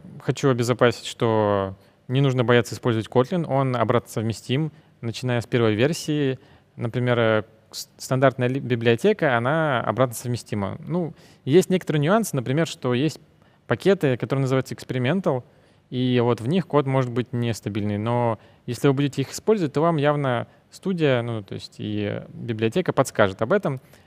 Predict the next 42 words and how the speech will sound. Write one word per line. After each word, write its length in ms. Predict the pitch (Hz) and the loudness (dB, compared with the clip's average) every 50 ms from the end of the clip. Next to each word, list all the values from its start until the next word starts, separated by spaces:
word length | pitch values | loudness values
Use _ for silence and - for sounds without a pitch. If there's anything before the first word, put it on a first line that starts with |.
| _ _ _ _ _ | _ _ _ _ _
Поэтому 280 | - 185 190 190 170 156 | 0 0 2 2 2 0
рекомендую 800 | 143 123 131 123 127 131 131 156 175 165 151 143 131 120 113 | 0 0 0 0 0 0 0 0 2 2 2 4 4 4 2
вот 160 | 117 123 117 | 2 0 -2
по 100 | - 120 | -2 -6
ссылочкам 440 | 117 - 196 202 170 - - 135 113 | -4 -2 0 0 -2 -2 -6 -8 -8
посмотреть, 440 | 127 - - 127 139 160 151 139 - _ _ _ _ _ _ _ _ _ | -6 -6 -4 -2 -2 -2 -2 -4 -8 _ _ _ _ _ _ _ _ _
э, 180 | - 110 110 110 | -4 -4 -4 -4
что 260 | - - - 135 120 | -4 -4 -2 0 0
же 100 | 113 107 | 0 -2
стейбл, 340 | - - 170 185 170 151 131 | -4 -2 -2 -2 0 -2 -4
что 160 | - - 123 | -4 -6 -6
не 80 | 113 110 | -6 -6
стейбл, 400 | - - 185 214 196 180 160 135 | -4 -2 -2 0 0 0 -2 -2
и 80 | 123 | -2
какие 260 | 127 120 - 165 156 | -4 -6 -4 -2 0
есть 140 | 147 135 - | 0 0 0
нюансы 360 | 139 131 151 175 160 - 139 | 0 2 2 2 0 -2 -4
при 160 | 120 - 139 139 | -4 -4 -4 -2
переходе 500 | 131 123 123 - - 143 143 131 127 117 | -2 -2 -2 0 0 0 0 2 0 -2
с 400 | - - - - 123 123 117 113 | -2 -6 -4 -2 0 2 2 2
одной 240 | 110 131 165 180 | 2 2 0 0
минорной 360 | 170 160 151 143 139 139 139 131 | 0 0 0 0 0 0 0 0
версии 320 | 135 131 120 - - 123 | 0 -2 -2 -4 -10 -6
кода 260 | - 131 123 - 123 | -4 -4 -4 -2 -4
на, 100 | 120 131 | -4 -4
на 120 | 139 139 135 | -4 -4 -4
другую. 360 | 131 120 107 104 98 92 101 - _ _ _ - - _ _ _ | -4 -4 -4 -4 -4 -4 -6 -10 _ _ _ -20 -20 _ _ _
Но, 240 | 131 131 135 139 131 | -4 0 2 2 4
уверяю 320 | 123 117 127 156 185 190 165 | 4 4 4 6 6 6 4
вас, 180 | 147 135 - | 2 0 0
там, 280 | - 131 131 135 131 123 | 0 -2 0 0 -2 -2
э, 200 | 113 113 - - - | -4 -4 -6 -8 -12
всё 460 | - - - 120 120 120 120 113 107 - | -10 -6 -2 0 0 2 0 0 -2 -4
прекрасно, 400 | - 117 - - 156 160 - - | -6 -6 -2 -2 -2 -2 -2 -4
нет 220 | 117 117 127 117 - | -4 -4 -4 -4 -6
никаких, 520 | 113 104 101 - - 117 107 - - - | -8 -10 -10 -10 -10 -10 -10 -8 -6 -4
э, 200 | 110 104 98 98 98 - _ _ _ _ _ _ | -4 -4 -4 -4 -8 -14 _ _ _ _ _ _
сложных 420 | - - 123 113 110 113 107 - | -4 -2 -2 0 0 -2 -4 -6
вещей, 300 | 117 107 - - 151 139 | -8 -8 -6 -6 -6 -6
которые 280 | 120 107 - - 107 104 | -6 -6 -4 -4 -2 -2
могли 220 | 107 104 110 120 | -2 0 0 0
бы 280 | 117 110 110 107 101 | 0 0 0 0 -2